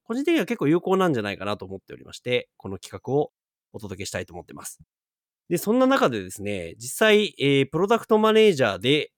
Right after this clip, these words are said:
かつ、えー、エムビーエーを卒業された方をゲストにお招きして、今日はお届けしたいと思います。実は、あのー、弊社のポッドキャストにも参加いただいたことがある方なんですが、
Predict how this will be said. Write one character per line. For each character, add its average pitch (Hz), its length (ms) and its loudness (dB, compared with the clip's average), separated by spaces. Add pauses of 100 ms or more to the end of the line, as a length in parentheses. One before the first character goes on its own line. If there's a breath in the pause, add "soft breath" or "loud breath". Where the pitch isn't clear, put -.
(140)
か 190 140 -4
つ、 95 320 -8 (180)
え 107 120 -4
ー、 98 40 -4
エ 107 60 -4
ム 143 120 2
ビ 180 220 0
ー 165 40 6
エ 135 40 6
ー 101 60 0
を 90 60 -10
卒 - 300 -12
業 214 180 4
さ 196 120 -2
れ 185 80 -2
た 175 140 -4
方 147 260 -2
を 117 80 0
ゲ 113 140 -6
ス - 80 -10
ト 104 100 -8
に 92 180 -10
お 92 60 -16
招 92 320 -12
き - 100 -20
し - 80 -20
て、 170 240 -4 (160)
今 101 120 -4
日 - 20 -8
は 87 240 -8
お - 60 -20
届 90 300 -18
け - 20 -14
し - 80 -14
た 92 100 -16
い 87 80 -16
と 85 100 -20
思 82 160 -20
い 73 60 -18
ま 107 120 -4
す。 - 140 -10 (680)
実 196 220 -2
は、 180 180 4
あ 127 60 2
の 120 720 2
ー、 127 60 -12
弊 185 100 4
社 156 140 2
の 92 240 -6 (560)
ポ 139 80 -2
ッ - 20 0
ド 147 80 -2
キ 139 80 2
ャ 135 60 2
ス - 60 -6
ト 120 40 -2
に 95 80 -2
も 87 100 -8
参 107 180 -6
加 110 100 -4
い 107 60 -4
た 110 100 -6
だ 110 100 -2
い 107 60 -4
た 110 100 -6
こ 104 120 -12
と 98 100 -8
が 90 240 -8
あ 127 100 0
る 110 260 -2
方 98 220 -20
な 87 120 -20
ん 58 80 -20
で 71 80 -20
す - 120 -14
が、 117 220 -2